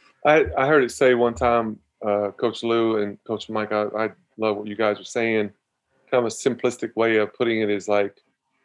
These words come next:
I forget where I got this from, but you're, you know, when you, when you play a sport, your body metaphorically, you're writing a check. Your body spends whatever energy.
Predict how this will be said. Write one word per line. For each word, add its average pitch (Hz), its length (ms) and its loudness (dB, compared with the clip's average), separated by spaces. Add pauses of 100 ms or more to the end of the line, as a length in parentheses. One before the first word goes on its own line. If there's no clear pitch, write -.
I 131 100 0
forget 120 340 0
where 113 120 2
I 110 60 0
got 113 220 2
this 107 140 -4
from, 110 360 0
but 95 140 -4 (1080)
you're, 135 220 0 (160)
you 143 80 -4
know, 131 140 4
when 127 140 4
you, 180 180 0 (160)
when 131 160 -4
you 170 240 0 (160)
play 139 220 4
a 113 100 2
sport, 117 680 0 (760)
your 135 140 -2
body 120 500 2 (180)
metaphorically, 117 760 2
you're 117 140 0
writing 113 380 2
a 95 100 0 (120)
check. 110 520 0 (760)
Your 120 100 -2
body 120 320 4
spends 117 840 -2 (720)
whatever 113 460 2
energy. 113 680 -2